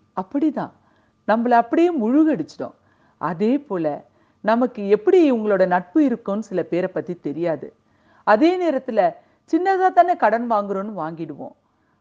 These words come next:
இப்படி நம்மளும் தெரியாம, ஆழம் தெரியாம காலை விட்டு பிரச்சனையில மாட்டிக்கிட்டு வெளியே எப்படி வருதுன்னு திணறிக்கிட்டு இருக்கலாம்.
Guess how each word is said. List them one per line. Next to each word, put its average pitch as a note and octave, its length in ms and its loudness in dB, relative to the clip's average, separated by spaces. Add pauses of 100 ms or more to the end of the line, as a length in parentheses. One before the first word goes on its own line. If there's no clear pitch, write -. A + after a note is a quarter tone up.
இப்படி D3+ 540 -10 (280)
நம்மளும் A#3 440 -8
தெரியாம, G3+ 520 -4
ஆழம் G3 360 -2
தெரியாம A3+ 440 -2
காலை F3+ 360 0
விட்டு D#3+ 480 -6 (320)
பிரச்சனையில A#3 600 -4
மாட்டிக்கிட்டு E3+ 600 -8 (340)
வெளியே E4 340 8
எப்படி D#4+ 320 4
வருதுன்னு C4+ 580 2
திணறிக்கிட்டு A3+ 500 -2
இருக்கலாம். C#3+ 400 -12